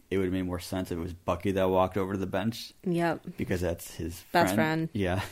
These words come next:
Speaker 1: <laughs>
Speaker 2: Yep.
Speaker 1: And it would make more sense if he became Captain America because, oh, wait, he's also, like, a super soldier.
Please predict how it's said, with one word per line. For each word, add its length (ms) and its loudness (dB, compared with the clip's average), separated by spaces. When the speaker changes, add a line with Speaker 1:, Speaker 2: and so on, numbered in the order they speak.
Speaker 1:
<laughs> 180 -8
Speaker 2:
Yep. 340 0
Speaker 1:
And 140 2
it 40 4
would 100 2
make 240 0
more 120 -2
sense 280 -2
if 80 -6
he 80 2
became 580 2
Captain 380 2
America 320 4
because, 400 -2
oh, 140 0
wait, 280 2
he's 240 -2
also, 320 0
like, 140 -4
a 60 -10
super 300 -2
soldier. 440 2